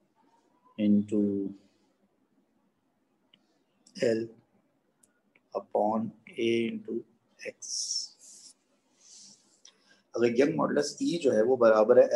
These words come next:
F into L upon A into X के, where जहाँ पर F का मतलब है force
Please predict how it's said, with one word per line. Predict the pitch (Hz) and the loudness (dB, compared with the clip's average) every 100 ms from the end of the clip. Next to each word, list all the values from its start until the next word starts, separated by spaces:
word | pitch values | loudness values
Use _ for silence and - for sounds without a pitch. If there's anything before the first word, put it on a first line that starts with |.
| 127 | 0
F | - 113 | 0 -4
into | 113 117 113 | -4 -2 -2
L | 113 | -2
upon | 117 117 123 | -2 -4 -2
A | 127 110 | -2 -2
into | 104 110 101 | -6 -4 -4
X | 104 - - | -4 -16 -18
के, | - - _ _ _ _ _ _ _ _ _ _ 107 | -20 -20 _ _ _ _ _ _ _ _ _ _ -4
where | 113 120 107 - _ _ _ _ _ _ _ _ _ _ _ _ _ - | 0 2 0 -6 _ _ _ _ _ _ _ _ _ _ _ _ _ -14
जहाँ | 95 101 113 131 107 | -6 -4 -2 -2 -2
पर | 107 _ _ _ _ _ _ _ _ _ _ - | -4 _ _ _ _ _ _ _ _ _ _ -4
F | 120 117 - | -2 -2 -2
का | 127 117 | 0 0
मतलब | 110 110 107 | 0 0 2
है | 104 107 - _ _ _ _ _ _ _ | -2 -4 -12 _ _ _ _ _ _ _
force | 113 110 113 | 0 0 0